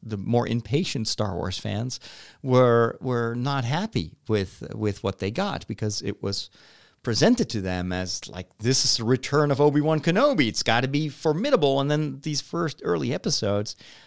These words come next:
kind of were, not much was happening. I think another thing that plagued this series, and, and that sounds a bit heavy-handed, but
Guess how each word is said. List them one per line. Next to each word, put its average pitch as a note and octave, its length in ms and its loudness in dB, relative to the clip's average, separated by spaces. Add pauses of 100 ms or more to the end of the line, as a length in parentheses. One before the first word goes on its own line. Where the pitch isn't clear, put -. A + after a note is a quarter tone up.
(420)
kind C#3 280 -2
of D3 160 4 (500)
were, C#3+ 360 -4 (400)
not E3 160 -10
much F3+ 220 -8
was C#3+ 100 -6
happening. D3+ 540 -6 (1200)
I D#3+ 80 6
think A3 180 2
another G3 300 6
thing F3 240 2
that C#3 280 0
plagued C#3 560 0
this B2 200 2
series, G#2+ 420 0
and, A#2 220 -10
and - 180 -6 (100)
that - 260 -2
sounds E2 260 -4
a D#2+ 60 -6
bit D2+ 180 -6 (260)
heavy-handed, D2 720 -6
but G2+ 200 -2